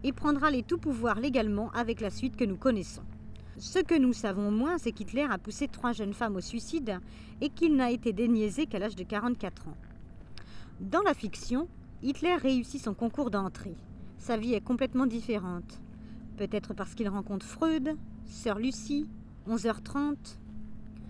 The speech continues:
Est-ce au contact de l'autre que l'on apprend le doute, la remise en question ? Eric Emmanuel Schmitt pose donc l'hypothèse de la résilience. Hitler n'aurait pas été le monstre qu'il est devenu s'il avait fait certaines rencontres.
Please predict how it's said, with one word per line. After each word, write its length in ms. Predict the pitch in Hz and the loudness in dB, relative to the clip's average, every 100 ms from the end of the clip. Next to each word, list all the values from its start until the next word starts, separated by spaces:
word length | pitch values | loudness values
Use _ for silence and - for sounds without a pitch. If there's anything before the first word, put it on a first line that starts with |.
| - - | -12 0
Est-ce 220 | 339 330 | 0 2
au 40 | 311 | 4
contact 400 | 285 247 240 226 | 4 2 0 0
de 120 | 202 | 0
l'autre 300 | 220 247 - | 2 2 2
que 100 | 233 | 2
l'on 220 | 214 208 | 4 2
apprend 320 | 202 214 220 | 0 -2 -2
le 120 | 202 | -2
doute, 500 | 190 262 330 - - - - | -2 -2 -4 -4 -12 -10 -4
la 120 | 202 | -2
remise 340 | 202 208 214 | 0 0 0
en 80 | 220 | 2
question ? 420 | 220 233 - 320 - - - - - - - - - - | 2 0 -2 -4 -4 -12 -14 -14 -16 -16 -16 -16 -14 0
Eric 320 | 285 349 349 | 2 4 2
Emmanuel 380 | 233 208 190 180 | 2 2 0 -2
Schmitt 500 | - - 330 - - 190 - - - - | 0 2 2 0 -6 -6 -8 -14 -16 -2
pose 260 | 339 285 202 | 2 2 4
donc 340 | 277 339 320 | 4 4 2
l'hypothèse 560 | 233 262 226 196 233 208 | 0 0 -2 2 0 2
de 60 | |
la 140 | 202 185 | -2 0
résilience. 880 | 208 170 175 165 143 143 - - - - - - - - | -2 -2 -4 -4 -6 -10 -12 -12 -14 -14 -14 -14 -16 -10
Hitler 440 | - 294 269 220 185 | -4 -2 2 2 4
n'aurait 280 | 214 214 208 | 2 0 0
pas 140 | 247 | 0
été 180 | 254 - | 0 2
le 100 | 214 | 2
monstre 420 | 202 240 277 - | 4 4 2 0
qu'il 200 | 220 214 | -4 -2
est 80 | 196 | -2
devenu 540 | 185 247 208 196 226 320 - - - | 2 2 2 2 2 -2 -6 -12 -12
s'il 260 | - 277 240 | -4 2 4
avait 200 | 214 233 | 4 4
fait 140 | 269 | 4
certaines 380 | - 214 240 214 | 2 -2 0 0
rencontres. 720 | 190 190 190 165 156 - - | 0 -2 -4 -6 -6 -8 -10